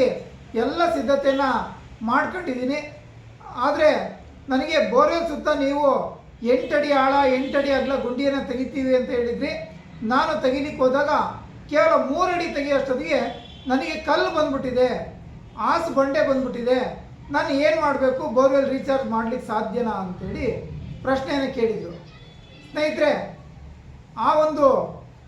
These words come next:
ರೈತರು ಒಂದು ವಿಡಿಯೋವನ್ನು ಕೂಡ ಕಳಿಸ್ಕೊಟ್ಟಿದ್ದೇನೆ, ಅದನ್ನು ಕೂಡ ಕಳಿಸ್ಕೊಟ್ಟಿದ್ದಾರೆ, ಅದನ್ನು ಕೂಡ ನಿಮಗೆ ತೋರಿಸ್ತೀನಿ. ಅಂಥ ಬೋರ್‌ವೆಲ್ ಕೂಡ ರೀಚಾರ್ಜ್ ಅನ್ನ ಮಾಡ್ಬೋದು. ಯಾಕೆಂದ್ರೆ ಮಳೆ ನೀರು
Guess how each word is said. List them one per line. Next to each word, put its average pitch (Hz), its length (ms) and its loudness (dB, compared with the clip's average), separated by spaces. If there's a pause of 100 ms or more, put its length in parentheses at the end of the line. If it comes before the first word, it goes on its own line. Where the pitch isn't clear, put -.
ರೈತರು 294 920 2
ಒಂದು 254 160 -2
ವಿಡಿಯೋವನ್ನು 302 460 0
ಕೂಡ 277 160 0
ಕಳಿಸ್ಕೊಟ್ಟಿದ್ದೇನೆ, 254 720 0
ಅದನ್ನು 285 220 -4
ಕೂಡ 285 180 -4 (360)
ಕಳಿಸ್ಕೊಟ್ಟಿದ್ದಾರೆ, 269 880 -2 (220)
ಅದನ್ನು 302 240 -2
ಕೂಡ 294 160 0
ನಿಮಗೆ 269 340 0
ತೋರಿಸ್ತೀನಿ. 247 480 -2 (720)
ಅಂಥ 311 240 -2
ಬೋರ್‌ವೆಲ್ 311 680 2
ಕೂಡ 294 140 -4 (800)
ರೀಚಾರ್ಜ್ 285 500 0
ಅನ್ನ 285 140 -4 (360)
ಮಾಡ್ಬೋದು. 240 800 0 (400)
ಯಾಕೆಂದ್ರೆ 294 400 0
ಮಳೆ 302 460 2
ನೀರು 302 500 2